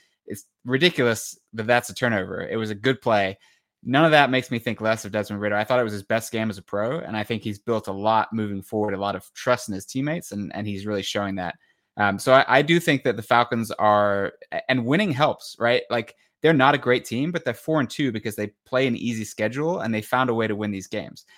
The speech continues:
And those types of teams that tend to outperform, th-, they sort of have a tendency to fulfill their own expectations of themselves because they, they think they're good and they start playing like a confident team. Um, and then their defense has been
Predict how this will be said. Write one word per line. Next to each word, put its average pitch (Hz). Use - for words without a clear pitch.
And 113
those 147
types 131
of 104
teams 127
that 104
tend 123
to 107
outperform, 113
th-, 131
they 131
sort 170
of 160
have 147
a 127
tendency 135
to 110
fulfill 139
their 117
own 123
expectations 110
of 98
themselves 98
because 107
they, 104
they 117
think 147
they're 131
good 143
and 107
they 107
start 113
playing 147
like 107
a 110
confident 104
team. 101
Um, 120
and 131
then 143
their 135
defense 170
has 127
been 120